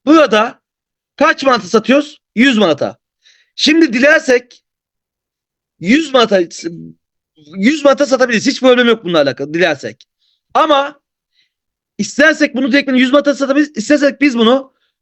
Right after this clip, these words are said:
şöyle işit-, işaretlersek B C S'yi satabiliriz.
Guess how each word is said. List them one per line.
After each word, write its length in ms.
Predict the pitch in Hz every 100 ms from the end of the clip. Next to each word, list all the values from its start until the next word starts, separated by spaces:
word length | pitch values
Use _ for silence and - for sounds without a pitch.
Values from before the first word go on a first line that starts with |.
| _
şöyle 360 | - - 302 302
işit-, 340 | 247 240 - -
işaretlersek 720 | 214 262 262 294 302 311 - _ _ _ -
B 320 | 170 262 262
C 160 | 285
S'yi 260 | - 302 302
satabiliriz. 920 | 277 269 277 214 247 196 135 - -